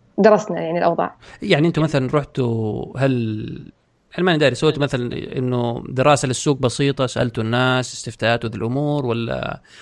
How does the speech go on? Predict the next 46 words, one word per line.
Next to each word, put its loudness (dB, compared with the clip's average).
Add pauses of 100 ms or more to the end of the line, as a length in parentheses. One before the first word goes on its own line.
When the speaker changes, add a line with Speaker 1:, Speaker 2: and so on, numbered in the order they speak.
(140)
Speaker 2:
ولا 4
بس 4
كذا 4
الدائرة 2
البسيطة -2
اللي 0
حوالينكم؟ -2 (600)
Speaker 1:
آم، 10 (120)
هي 8
إحنا 8
درسنا 8
السوق، 2
لكن 2
مو، 4
طبعا 2
مو 2
دراسة، 2
يعني، -2
ما 4
وصلنا 2
إلى 2
ألف 0
شخص -10
وكذا، 2
لا. 4 (140)
آه، -2 (800)
حاولنا 8
Speaker 2:
يعني، 6
حاجة 8
Speaker 1:
زي 4
Speaker 2:
بسيطة، 4
Speaker 1:
دراسة 6
Speaker 2:
يعني، 4
Speaker 1:
السوق. 0
Speaker 2:
أخذتوا 4
Speaker 1:
بالضبط. 6
Speaker 2:
آراء 6
الأشخاص، 2
قصدي، -2
اللي -6
حوالينكم، 0
المقربين، -2
الأهل. -2
Speaker 1:
بالضبط. 4
وبرضو 8
استشرنا، 4